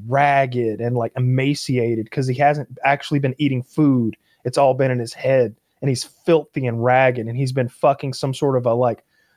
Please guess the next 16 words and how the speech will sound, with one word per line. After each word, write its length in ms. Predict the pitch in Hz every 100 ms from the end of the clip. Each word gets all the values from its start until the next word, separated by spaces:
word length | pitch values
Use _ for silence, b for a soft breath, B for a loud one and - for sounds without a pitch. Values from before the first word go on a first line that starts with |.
| _ _ _ -
alien 680 | 165 170 156 139 127 117 107 _ _ -
ghoul 560 | 170 190 185 160 135 120
creature 640 | - 151 131 127 143 120
that's, 260 | 113 113 -
like, 180 | 131 120
huge 460 | - 180 170 143
with 180 | 123 -
tentacles 640 | - 160 160 165 143 127 120
and, 160 | 123 120
like, 160 | 117 -
sharp, 640 | - - - 160 143 - _ _ _ -
like, 180 | 131 127
crab-like 760 | - - 147 143 139 139 131 127
appendages 640 | - 151 143 123 123 113
and 120 | 117
stuff. 520 | 113 - 117 104 -